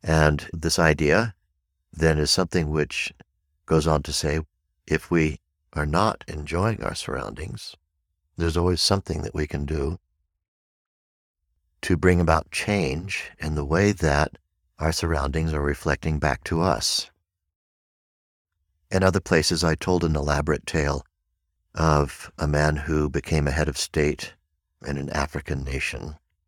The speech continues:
who had spent years and years in solitary confinement in a stone-walled prison on an island, and how during his incarceration, when he was put in there and meant to suffer, that although he did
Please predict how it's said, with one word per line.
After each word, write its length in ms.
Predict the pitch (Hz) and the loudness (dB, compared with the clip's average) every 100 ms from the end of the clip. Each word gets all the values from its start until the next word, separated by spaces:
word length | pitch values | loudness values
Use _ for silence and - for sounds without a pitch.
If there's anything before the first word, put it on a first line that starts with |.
| _ _ _ - | _ _ _ -4
who 120 | 82 | -2
had 160 | 78 | 0
spent 340 | - - 85 73 | -2 0 0 0
years 520 | 71 78 78 - - 78 | 0 2 2 0 -4 -6
and 100 | 71 | -6
years 300 | 76 71 69 | -4 -4 -4
in 80 | |
solitary 520 | 65 76 73 - 71 65 | -2 0 0 0 -4 -4
confinement 760 | 69 65 67 67 65 57 - _ _ _ _ _ _ - | -6 -6 -4 -2 -4 -8 -12 _ _ _ _ _ _ -6
in 140 | 73 | -2
a 100 | 69 | -2
stone-walled 840 | - - 78 76 69 71 69 69 - | -2 2 4 4 2 0 0 -2 -4
prison 360 | - 71 65 | -4 -2 -4
on 140 | 64 64 | -6 -6
an 120 | 67 | -6
island, 500 | 135 67 - - - - _ _ _ _ _ _ _ _ _ - | -4 -4 -6 -8 -12 -20 _ _ _ _ _ _ _ _ _ -4
and 160 | 78 71 | 0 0
how 460 | 78 80 76 78 - | 4 6 6 4 -2
during 460 | 78 78 73 71 69 | 2 4 4 0 -6
his 560 | - 73 67 64 - - _ _ _ _ - | -6 -2 -2 -2 -4 -6 _ _ _ _ -8
incarceration, 920 | 78 76 82 76 73 73 76 - 64 65 _ | -4 -2 0 0 2 0 2 0 -4 -8 _
when 260 | - 78 73 | -4 0 0
he 180 | 76 73 | 0 -2
was 240 | 69 - - _ - | -4 -8 -14 _ 0
put 140 | 87 | 0
in 120 | 76 | 2
there 160 | 71 67 | 0 -4
and 220 | 62 57 | -6 -4
meant 220 | 78 - | -4 -4
to 100 | - | -4
suffer, 480 | - 85 - 67 - _ _ - | -2 -2 -2 -6 -6 _ _ -4
that 240 | 73 65 - | 0 0 0
although 300 | 76 71 76 | -2 2 2
he 140 | 69 73 | 0 0
did 220 | 78 | -2